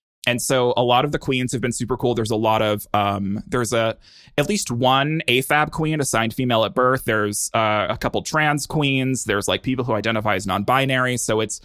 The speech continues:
traditionally, Dragula has been way more open and, <laughs> and more inclusive than RuPaul's Drag Race in terms of, like, being kinda ahead of the curve, um, in casting non-cis people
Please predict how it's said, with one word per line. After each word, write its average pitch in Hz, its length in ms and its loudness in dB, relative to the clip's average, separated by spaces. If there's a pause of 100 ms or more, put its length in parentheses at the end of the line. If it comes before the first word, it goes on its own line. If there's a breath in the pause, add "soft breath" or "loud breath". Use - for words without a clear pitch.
(320 loud breath)
traditionally, 170 640 0
Dragula 135 540 2
has 123 180 -2
been 113 460 0
way 127 160 0
more 120 240 0
open 120 280 0
and, 117 240 -4
<laughs> 156 60 -6
and 127 140 -2
more 127 200 2
inclusive 123 840 0 (400 loud breath)
than 117 220 2
RuPaul's 123 440 2
Drag 113 320 2
Race 127 280 0
in 117 100 -2
terms 113 320 -4
of, 117 100 -2
like, 104 300 -2
being 113 240 -2
kinda 117 340 0
ahead 110 280 0
of 104 80 -2
the 101 80 -4
curve, 117 560 -2 (340 soft breath)
um, 95 560 0 (220)
in 98 560 -2
casting 107 720 -2 (140)
non-cis 107 1300 -2
people 131 520 0